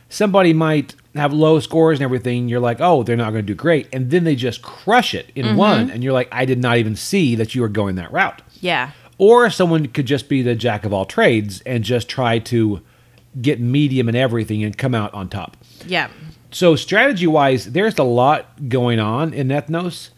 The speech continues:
Speaker 2: Oh, absolutely. There's a lot happening.
Speaker 1: And it's easy to learn.
Speaker 2: Oh, yes.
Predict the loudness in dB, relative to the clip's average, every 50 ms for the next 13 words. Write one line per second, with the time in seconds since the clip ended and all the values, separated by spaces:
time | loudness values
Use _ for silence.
0 | _ 2 2 2 4 2 0 0 0 -2 -4 -4 -4 -4 -2 2 2 2 2 2
1 | 0 0 2 4 4 6 6 6 6 6 6 4 2 0 -4 -8 -6 -2 -2 -2
2 | -2 -2 -6 -8 -8 -10 -12 -14 -18 -20 -20 -20 -20 -20 -20 _ _ _ _ -2
3 | 0 0 0 0 -2 -2 -2 0 2 2 2 0 -2 -2 -2 -2 0 2 2 2
4 | 2 0 -4 -10 -8 -4 -2 0 0 0 -2 -4 -8 -12 -8 -4 -4 -4 -4 -6
5 | -10 -12 -12 -12 -14